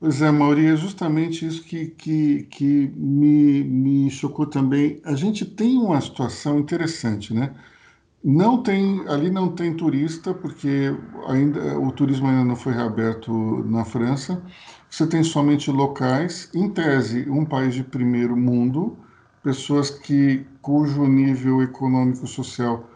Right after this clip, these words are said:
é maior do que o nosso aqui no Brasil, e tava todo mundo grudadinho um no outro, sem máscara, e bebendo como se não houvesse amanhã. E,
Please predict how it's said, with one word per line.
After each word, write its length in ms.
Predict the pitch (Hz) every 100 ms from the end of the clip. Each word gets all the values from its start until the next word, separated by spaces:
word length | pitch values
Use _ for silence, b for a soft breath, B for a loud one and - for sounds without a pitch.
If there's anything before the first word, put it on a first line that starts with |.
| B B _
é 200 | 135 135
maior 540 | 135 139 143 139 151
do 100 | 160
que 360 | - - 139 139 - -
o 400 | - 139 135 131
nosso 360 | 120 131 135 127
aqui 200 | - 131
no 100 | 123
Brasil, 680 | 120 120 104 113 131 190 - B B B -
e 100 | 226
tava 380 | - 214 220
todo 320 | 220 - 240 220
mundo 320 | 208 240 226
grudadinho 840 | 196 233 247 233 185 196 220 214
um 80 | 208
no 80 | 208
outro, 640 | 190 185 190 220 247 311
sem 320 | - - 220
máscara, 720 | 185 170 175 - 202 208 233 - b b b _
e 180 | 220 247
bebendo 580 | 208 233 202 220 233 233
como 240 | 233 233
se 140 | 220
não 80 | 233
houvesse 340 | 208 190 214 240
amanhã. 440 | 214 185 196 139 - _ b b b -
E, 200 | 180